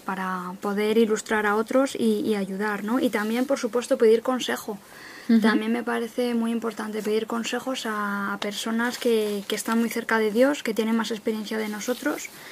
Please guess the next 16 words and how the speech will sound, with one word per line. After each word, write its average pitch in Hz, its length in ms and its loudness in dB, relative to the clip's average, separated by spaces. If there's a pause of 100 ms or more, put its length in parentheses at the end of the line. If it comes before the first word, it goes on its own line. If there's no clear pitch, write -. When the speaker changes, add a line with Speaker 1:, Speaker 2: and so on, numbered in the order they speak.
(480)
Speaker 1:
y, 196 840 0 (160)
y 208 220 0
tenerles 214 460 2
cerca, 208 340 -2
¿no? 233 300 -4
Y 220 80 -2
cuidar 208 300 -2
las 226 140 -4
compañías, 226 800 0 (360)
las 202 180 0
buenas 220 300 2
lecturas, 208 760 -2 (360)
eh, 202 880 -2
siempre 220 580 2
tener 214 520 -4 (100)
en 202 460 -4